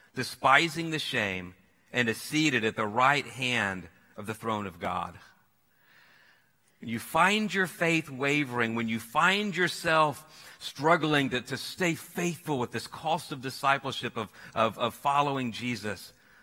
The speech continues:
look to Jesus, the author and perfecter of your faith.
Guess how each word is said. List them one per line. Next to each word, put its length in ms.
look 460
to 140
Jesus, 600
the 220
author 420
and 100
perfecter 680
of 120
your 140
faith. 560